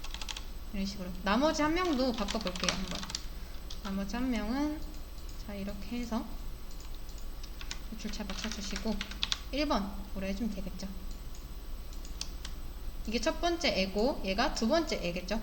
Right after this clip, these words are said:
그러면 이제 작동 버튼을 눌렀을 때 이렇게 두 개 다 바뀌게 됩니다. 이런 식으로. 이게 제가 왜 이렇게 했냐면 문제가 제이퀄이 없이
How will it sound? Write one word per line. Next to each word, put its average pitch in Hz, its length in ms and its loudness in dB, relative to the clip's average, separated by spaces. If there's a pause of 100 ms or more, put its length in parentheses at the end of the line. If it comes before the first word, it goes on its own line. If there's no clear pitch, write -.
그러면 214 420 2
이제 190 140 -4
작동 208 320 0
버튼을 196 320 0
눌렀을 196 440 0
때 311 220 2 (300)
이렇게 196 120 -2
두 214 120 -2
개 220 140 4
다 175 180 -2 (500)
바뀌게 190 300 -2
됩니다. 175 340 -2 (440)
이런 190 200 2
식으로. 196 240 0 (680)
이게 247 460 8
제가 240 260 8
왜 233 160 8
이렇게 220 360 4
했냐면 196 600 4
문제가 240 760 6 (2500)
제이퀄이 311 480 6
없이 277 600 6